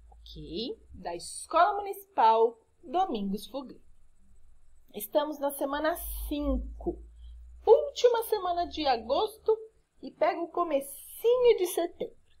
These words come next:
tá? Então, semana cinco vai do dia trinta de agosto ao três de setembro de dois mil e vinte e um. No vídeo de hoje, faremos a correção das atividades da semana passada, do vídeo da semana passada.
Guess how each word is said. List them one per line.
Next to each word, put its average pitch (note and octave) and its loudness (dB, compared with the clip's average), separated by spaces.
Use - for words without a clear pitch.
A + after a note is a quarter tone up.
tá? G#3+ -2
Então, G3 -10
semana A3 -6
cinco A#3 -10
vai A3 2
do G3+ -2
dia G3+ -2
trinta E4+ -2
de D#4+ -4
agosto D#4 2
ao E4 -2
três B3 2
de A3+ -10
setembro A3 -4
de F#3 -16
dois F#3 -8
mil G3 -8
e A3+ -4
vinte A3+ -10
e - -10
um. - -18
No D#4 0
vídeo A3 -6
de A#3 0
hoje, F#3+ -2
faremos F#3 0
a E3+ -6
correção D#4+ 0
das G#3+ 0
atividades G3+ -4
da F#3 -6
semana G#3 -4
passada, - 0
do A#3+ -4
vídeo F3 -16
da E3 -16
semana E3+ -18
passada. - -8